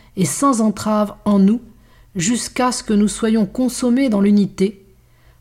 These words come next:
Voilà un idéal et une spiritualité grandiose, que nous voudrions voir plus répandue. L'idéal est la spiritualité du grand apôtre dont on a pu dire, Cor Paoli, cor Christi.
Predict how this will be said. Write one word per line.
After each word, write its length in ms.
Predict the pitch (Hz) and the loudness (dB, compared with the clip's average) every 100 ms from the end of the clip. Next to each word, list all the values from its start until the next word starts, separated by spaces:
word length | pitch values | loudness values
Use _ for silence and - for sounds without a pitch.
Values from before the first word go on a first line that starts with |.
| 180 | -6
Voilà 480 | 165 226 240 233 - | 0 2 2 0 0
un 160 | 196 | 2
idéal 640 | 208 208 196 190 165 156 165 - | 2 2 2 0 0 -4 -6 0
et 80 | |
une 160 | 214 208 | 2 2
spiritualité 840 | 196 - 247 233 - 220 220 240 196 | -2 -6 -6 -4 -2 -2 -2 -2 -4
grandiose, 880 | - 226 202 160 151 160 151 - - - - - - | -2 -2 0 0 -2 -4 -10 -14 -20 -20 -20 -18 -4
que 80 | |
nous 160 | 254 294 | 2 2
voudrions 480 | 262 285 254 277 277 | 4 2 2 2 2
voir 320 | 254 294 285 | 2 0 -2
plus 160 | - 277 | -2 -2
répandue. 680 | 269 233 196 165 139 - - - - - - - | 0 0 0 0 -4 -12 -20 -20 -20 -20 -16 -4
L'idéal 640 | 170 175 185 202 233 254 | 0 2 2 2 0 0
est 60 | 196 | 0
la 120 | 185 | 0
spiritualité 800 | - - 269 262 247 233 196 233 | -2 -4 -4 -2 -2 -2 -2 -2
du 100 | 190 | -2
grand 320 | 160 190 240 | -2 -2 -2
apôtre 540 | 233 - 196 226 269 190 | -2 -4 -2 -2 -2 -2
dont 220 | 185 202 | 0 0
on 120 | 196 175 | 0 -2
a 80 | |
pu 180 | 165 202 | -2 -4
dire, 380 | 196 247 262 277 - - - _ - | -2 -2 -4 -8 -12 -20 -20 _ -4
Cor 320 | 214 202 - | 0 0 0
Paoli, 580 | 220 220 233 254 285 277 | 0 2 0 0 0 -2
cor 300 | 214 175 - | -2 -4 -4
Christi. 520 | 262 240 - 226 | -6 -6 -6 -6